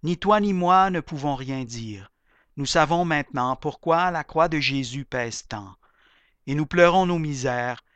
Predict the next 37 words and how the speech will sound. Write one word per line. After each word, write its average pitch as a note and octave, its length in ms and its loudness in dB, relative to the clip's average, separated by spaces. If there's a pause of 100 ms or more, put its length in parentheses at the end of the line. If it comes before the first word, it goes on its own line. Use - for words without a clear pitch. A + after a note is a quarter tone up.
(280)
ainsi F#3+ 500 -2
que - 80 -2
la D3+ 180 0
terrible F3+ 500 -2
ingratitude F3 760 -6
du C3+ 160 -12
cœur B2+ 300 -2
humain. G#2+ 360 -10 (720)
Du C3+ 140 -8
fond D#3+ 300 2
de D3 100 -2
notre C3+ 280 -4
âme D#3 460 2
surgit D#3 600 -6
un D3 160 -2
acte D3+ 300 -2
de B2 180 -6
contrition D#3 680 -8
véritable A#2 840 -6 (420)
qui F3 140 -4
nous E3+ 140 -2
tire G#3 440 0
de F3 80 -2
la C3+ 160 -2
prostration C#3+ 840 -2
du A#2+ 160 -14
péché. G#2+ 680 -8 (680)
Jésus D3 360 0
est E3 100 4
tombé D#3+ 520 2
pour E3 260 -6
que D3+ 120 -6
nous C3+ 180 -4
nous A#2+ 180 -6
relevions A#2+ 680 -2 (420)
une F3 160 -2
fois A2+ 460 -4